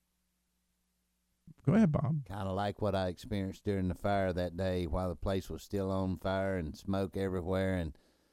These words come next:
Speaker 2: they hand me a microphone and throw the T V camera in my face, and,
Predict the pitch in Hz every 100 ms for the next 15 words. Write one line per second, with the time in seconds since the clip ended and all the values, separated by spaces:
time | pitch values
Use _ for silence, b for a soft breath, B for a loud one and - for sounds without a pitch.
0 | _ _ 87 95 101 98 101 98 92 98
1 | - 82 104 98 98 95 87 80 104 98
2 | 90 110 98 95 87 107 101 101 98 90
3 | - 101 101 95 85 76